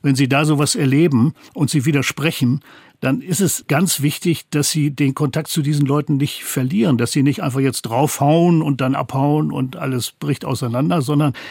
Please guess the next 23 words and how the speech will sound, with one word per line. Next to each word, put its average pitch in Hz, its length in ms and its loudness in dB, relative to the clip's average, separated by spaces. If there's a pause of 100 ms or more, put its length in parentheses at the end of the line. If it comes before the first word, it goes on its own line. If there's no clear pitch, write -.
(220)
dass 139 200 -6
man 135 120 2
versucht, 139 560 -2 (200)
mit 139 160 -2
denjenigen, 151 340 4
die 135 80 2
sich 139 220 -2
antisemitisch 131 560 -2
äußern, 151 280 -2
im 156 140 -2
Gespräch 135 440 0
zu 165 100 -2
bleiben 147 220 2
und 143 100 0
sie 147 120 -2
selbst 147 300 0
davon 147 220 0
zu 160 120 -6
überzeugen, 131 600 -2 (240)
was 127 180 -2
für 135 140 -2
ein 120 80 2
Mist - 380 -2